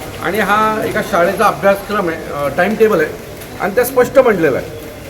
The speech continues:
अभ्यासाचे तास, इंग्लिश, ईव्हीएस, मॅथ्स, मराठी आणि हिंदी. माझं मत आहे, जर तुमच्याकडनं असा जीआर निघालेला आहे, मु-, महाराष्ट्राचे मुख्यमंत्री म्हणतात की हिंदी सक्ती नाही आहे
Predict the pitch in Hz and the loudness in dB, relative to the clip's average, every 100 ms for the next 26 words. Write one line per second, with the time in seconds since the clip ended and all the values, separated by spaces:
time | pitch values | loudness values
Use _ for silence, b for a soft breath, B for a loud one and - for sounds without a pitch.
0 | - - 160 226 220 226 233 208 127 - | -10 -4 2 4 4 2 4 2 0 -8
1 | - - - - - - - 190 226 247 | -16 -18 -16 -16 -16 -16 -8 -4 0 0
2 | 254 254 - - 196 202 233 247 - - | -2 -4 -8 -8 -6 -2 4 4 2 -10
3 | - 160 175 220 226 - - - - - | -12 -6 -2 -2 -4 -10 -16 -16 -14 -14
4 | - - - - 151 180 226 220 240 226 | -14 -14 -14 -8 0 4 4 0 -4 0
5 | 202 202 180 123 - - - - - - | 2 2 0 -4 -10 -14 -16 -16 -16 -16
6 | - - - 165 220 226 233 247 - 151 | -16 -14 -10 -4 -2 0 2 2 0 -4
7 | 196 226 226 - - - - - - - | 0 2 0 -4 -10 -10 -12 -12 -12 -6
8 | 175 190 202 202 190 202 226 226 - - | -4 -2 -4 -4 -2 0 0 -2 -6 -12
9 | - - 147 160 - 185 240 214 190 180 | -12 -10 -4 -4 -2 2 2 2 0 2
10 | 160 147 135 135 156 - 156 180 196 214 | 2 2 -2 -4 -8 -4 -2 0 -2 -4
11 | 202 208 226 214 208 220 196 175 170 - | -4 -4 -4 -2 -2 -2 -2 0 0 -2
12 | - 160 175 180 202 180 214 185 180 220 | -6 -2 -2 -2 -4 -4 -4 -2 0 2
13 | 156 | 0